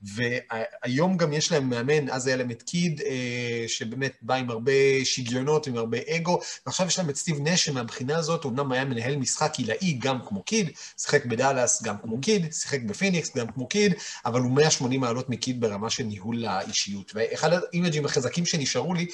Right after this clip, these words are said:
זה שראו את הרדן יושב כזה באחד על אחד עם סטיב נש ברבע השלישי, כשנש עם הטאבלט כזה מראה לו ומצייר לו איפה כל אחד משחק, וזה מאמן שמקשיב לשחקן,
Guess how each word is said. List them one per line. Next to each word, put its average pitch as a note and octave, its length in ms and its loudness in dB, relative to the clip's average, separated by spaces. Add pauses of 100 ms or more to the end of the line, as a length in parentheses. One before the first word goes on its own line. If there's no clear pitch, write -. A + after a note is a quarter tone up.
(260)
זה G#2+ 120 4
שראו B2 320 4
את - 160 -4
הרדן D#3 300 6
יושב D3+ 300 2
כזה D3 220 2
באחד A2+ 340 2
על C#3+ 100 8
אחד D3+ 200 2
עם B2 120 -4
סטיב C#3 340 -2
נש E3 180 2
ברבע D3+ 300 6
השלישי, D3 300 -2
כשנש D#3 440 0 (300)
עם A2+ 160 -2
הטאבלט A2+ 1080 4
כזה A#2 280 4
מראה A#2 280 6
לו C#3+ 120 6
ומצייר A#2 540 0
לו C3+ 60 6
איפה D3 220 4
כל D#3 180 6
אחד D3+ 320 2
משחק, C#3 380 -2 (360)
וזה C3 280 2
מאמן F#3+ 280 4
שמקשיב F3 440 0
לשחקן, D#3 480 2